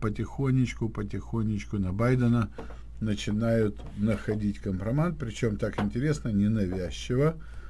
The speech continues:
Ему никто, т-, так, чтобы не создать, наверное, эм, видимость того, что его действительно собираются резко слить, его потихонечку, потихонечку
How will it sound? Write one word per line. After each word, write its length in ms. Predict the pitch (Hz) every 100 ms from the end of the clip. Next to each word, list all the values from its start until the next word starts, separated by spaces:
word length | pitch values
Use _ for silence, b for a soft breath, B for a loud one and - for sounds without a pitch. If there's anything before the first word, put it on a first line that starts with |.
| B B -
Ему 340 | 107 120 127
никто, 760 | 127 110 - 127 123 120 117 101
т-, 120 | -
так, 240 | 104 123 113
чтобы 260 | - 117
не 140 | 113 113
создать, 640 | - 117 104 113 104 - - B B B B B B -
наверное, 920 | 101 107 107 107 101 95 95 92 90 -
эм, 640 | 90 90 90 90 87 85 - - - - - -
видимость 600 | 98 107 101 95 90 -
того, 220 | 101 98
что 200 | - 95
его 200 | 90 90
действительно 600 | 90 90 - 107 92 87
собираются 680 | - 95 92 90 87 -
резко 380 | 90 92 85 -
слить, 360 | 85 - 160 165 - B B B B
его 260 | 117 127 160
потихонечку, 840 | 151 107 - - 151 170 131 -
потихонечку 960 | 101 85 92 - 120 117 104 - 107